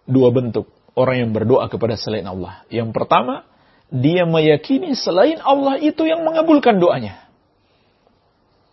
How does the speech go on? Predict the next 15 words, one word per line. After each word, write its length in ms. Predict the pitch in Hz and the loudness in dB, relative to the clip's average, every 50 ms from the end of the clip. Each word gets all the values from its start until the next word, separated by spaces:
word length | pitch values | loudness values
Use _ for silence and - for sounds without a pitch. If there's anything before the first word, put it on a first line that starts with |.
| _ _ _ _ _ _ _ _ _ _ | _ _ _ _ _ _ _ _ _ _
Yang 400 | - - 220 254 240 247 226 269 | 4 6 6 6 6 6 4 4
kedua, 400 | 277 339 285 214 214 226 - - _ _ _ _ _ _ _ _ _ - | 4 4 2 0 -2 -4 -8 -14 _ _ _ _ _ _ _ _ _ -16
sekedar 560 | - - - 214 - - 180 170 208 196 185 | -12 -8 -6 -4 -2 -2 0 0 0 -2 0
dijadikan 560 | 165 160 143 156 151 156 160 - 170 151 143 135 | 0 2 2 2 2 2 0 0 -2 -2 -2 -2
perantara 1080 | - - 160 - - 143 139 139 - 139 131 131 123 117 107 76 67 - - - - _ _ _ _ _ _ _ _ _ _ _ - | -4 -4 -4 -6 -8 -8 -8 -6 -6 -6 -6 -6 -6 -10 -10 -12 -14 -16 -20 -20 -20 _ _ _ _ _ _ _ _ _ _ _ -8
supaya 400 | - - 135 120 - 135 139 135 | -6 -6 -4 -2 0 2 2 2
diteruskan 640 | 135 131 - 160 254 269 - - - 185 156 143 | 2 2 2 2 2 2 2 2 0 0 0 0
kepada 240 | 135 135 135 131 127 | 0 0 0 0 0
Allah 320 | - 131 131 117 113 113 - | 0 -2 -2 -2 -4 -4 -6
Azza 320 | - 127 117 104 113 117 | -8 -8 -6 -4 -4 -4
wa 160 | 113 113 107 | -4 -4 -4
Jalla. 320 | 95 104 101 101 98 95 - _ _ _ _ _ _ _ _ | -4 -4 -4 -4 -6 -8 -12 _ _ _ _ _ _ _ _
Kedua-duanya 720 | - 123 117 131 127 117 117 127 123 117 117 117 80 73 | -4 -2 0 2 4 4 4 2 2 0 0 -2 -6 -6
adalah 240 | 95 101 104 107 107 | -6 -6 -6 -6 -8
syirik 320 | - - - 98 101 101 | -8 -8 -8 -6 -8 -8